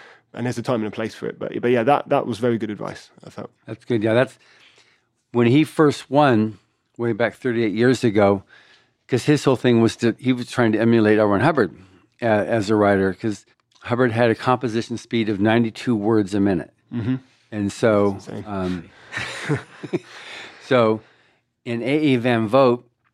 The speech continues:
Speaker 2: I don't know if you met his wife. She was there last night. Um, Lydia Van Vogt. She was sitting next to Kevin Anderson.
Speaker 1: Yes,
Speaker 2: She's,
Speaker 1: yeah, yeah.
Speaker 2: she's ninety-five years old now.
Speaker 1: Yeah.
Speaker 2: Um, but he told a story once watching Hubbard write a story. He put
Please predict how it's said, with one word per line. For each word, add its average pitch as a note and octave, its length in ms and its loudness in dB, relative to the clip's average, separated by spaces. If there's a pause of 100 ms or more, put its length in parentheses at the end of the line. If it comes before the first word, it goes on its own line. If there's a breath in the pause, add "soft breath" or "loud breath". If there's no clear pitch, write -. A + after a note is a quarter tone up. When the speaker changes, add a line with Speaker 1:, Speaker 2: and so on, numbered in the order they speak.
(340)
Speaker 2:
I A#2 60 -4
don't A#2 80 0
know B2 60 2
if B2 140 -2
you A#2+ 60 -2
met A#2 160 0
his G2+ 140 -4
wife. G#2 360 0
She - 180 -2
was A2 180 0
there G#2+ 120 0
last F#2 320 -2
night. F2 280 -6 (300 soft breath)
Um, F2+ 480 -6 (120)
Lydia A2 320 2
Van F#2+ 220 0
Vogt. F#2 160 -8
She - 140 -12
was G2+ 100 -8
sitting G2+ 220 -6
next F#2+ 260 -6
to G#2+ 60 -12
Kevin F#2+ 300 -6
Anderson. F2+ 540 -4 (580 soft breath)
Speaker 1:
Yes, D3+ 360 0
Speaker 2:
She's, - 80 -14
Speaker 1:
yeah, B2 60 -4 (180)
yeah. G#2 80 -8
Speaker 2:
she's G#2+ 200 -4
ninety-five G#2 560 2
years G2 200 -2
old F#2+ 180 0
now. F#2 140 -4
Speaker 1:
Yeah. A#2 100 -6 (640 soft breath)
Speaker 2:
Um, F#2+ 380 -6 (420 soft breath)
but A2 320 -2 (440)
he C3+ 160 -6
told C3+ 220 2
a B2+ 60 4
story B2+ 240 0
once A#2+ 260 2
watching A2+ 840 0 (160)
Hubbard A2+ 420 -2
write A2 260 -2
a G#2 40 0
story. C3+ 320 0
He A2+ 100 0
put B2 280 -6